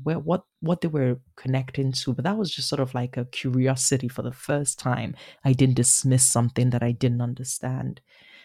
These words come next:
Um, and then I moved to Geneva, and I, the Geneva was quiet.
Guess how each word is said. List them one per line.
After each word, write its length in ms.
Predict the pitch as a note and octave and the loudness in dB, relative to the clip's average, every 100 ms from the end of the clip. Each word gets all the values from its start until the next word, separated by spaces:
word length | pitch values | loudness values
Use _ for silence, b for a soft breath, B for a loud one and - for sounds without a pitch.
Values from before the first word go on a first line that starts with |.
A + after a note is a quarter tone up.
| b _ D#3+ | b _ 0
Um, 520 | D#3+ D#3+ D#3 D#3 E3 _ _ _ _ _ - - | 2 4 4 0 -4 _ _ _ _ _ -20 2
and 140 | F3+ F#3+ | 6 8
then 120 | A3 | 8
I 80 | G#3+ | 8
moved 260 | G#3 G3+ - | 8 4 -4
to 80 | F3 | 0
Geneva, 460 | F3 E3+ F3 E3+ | 4 6 6 4
and 220 | E3+ D#3+ | 4 4
I, 140 | D3+ - - _ - | 2 -6 -16 _ -6
the 160 | D#3+ D3 | -4 0
Geneva 420 | D#3+ E3 E3 E3 | 2 2 4 2
was 140 | D#3 | 0
quiet. 840 | - - C#3+ C3+ C3 - - - | -6 -10 -6 -4 -4 -6 -12 -16